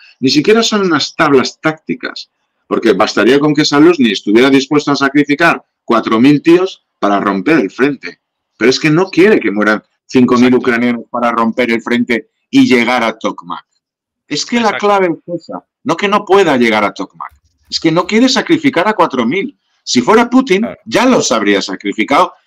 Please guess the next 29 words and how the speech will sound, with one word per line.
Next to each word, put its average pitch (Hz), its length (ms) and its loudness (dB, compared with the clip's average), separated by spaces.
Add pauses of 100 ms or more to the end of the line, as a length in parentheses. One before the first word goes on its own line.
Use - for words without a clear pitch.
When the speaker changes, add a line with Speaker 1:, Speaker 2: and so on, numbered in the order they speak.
(160)
Speaker 1:
hace 226 500 -2 (500)
tres 185 280 2
meses 170 420 -2
y 120 80 2
medio. 104 520 -2 (520)
Es 165 160 -2
que 233 140 -4
esa 220 180 -2
es 190 80 0
la 165 120 2
diferencia. 127 680 0 (280)
Siervos 214 580 2
frente 131 320 2
a 101 40 0
esclavos. 156 540 0 (160)
Es 190 180 0
que 262 120 0
estos 214 260 0
son 220 260 0 (140)
los 131 300 2
trescientos 190 680 2
de 190 80 4
las 175 200 0
Termópilas 190 680 0 (220)
frente 127 320 2
al 120 100 2
ejército 175 560 -2
de 98 120 -4
Persia. - 560 -4